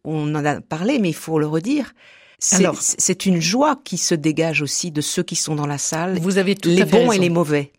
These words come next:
Speaker 2: Vous avez tout à fait raison, et on aurait pu dire aussi que, euh, ce vêtement, c'est celui de la joie. C'est-à-dire réaliser là où il est et, et qui l'a invité. Alors, ça a d'autant plus d'écho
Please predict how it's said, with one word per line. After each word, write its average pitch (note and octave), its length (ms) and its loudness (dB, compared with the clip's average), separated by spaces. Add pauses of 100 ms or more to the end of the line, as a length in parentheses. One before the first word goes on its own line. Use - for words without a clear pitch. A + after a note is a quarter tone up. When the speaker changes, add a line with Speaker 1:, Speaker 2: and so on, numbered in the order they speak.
Speaker 2:
Vous F3 220 0
avez F#3+ 220 2
tout - 240 -10
à G3+ 100 0
fait F#3 300 -2
raison, G3 400 2
et F#3+ 100 2
on F3+ 140 0
aurait F#3+ 220 2
pu G3 140 -6
dire G3 200 -2
aussi F#3 400 -4
que, F3 240 -4 (600)
euh, F3+ 240 -4
ce - 200 0
vêtement, F3 640 -2
c'est - 180 -10
celui E3+ 300 -4
de F3+ 80 -4
la F#3 100 0
joie. D3 400 -8 (1080)
C'est-à-dire F3 340 0
réaliser F#3+ 1040 0 (640)
là G3+ 240 2
où G3 120 2
il G#3+ 200 0
est A3 180 -2 (760)
et, D#3 340 -4
et E3+ 60 -2
qui C#4+ 400 0
l'a F3 100 0
invité. D#3+ 600 -6 (920)
Alors, G3+ 220 0
ça - 180 2
a A#3 40 4
d'autant C4 340 2
plus G#3+ 260 0
d'écho G3+ 520 0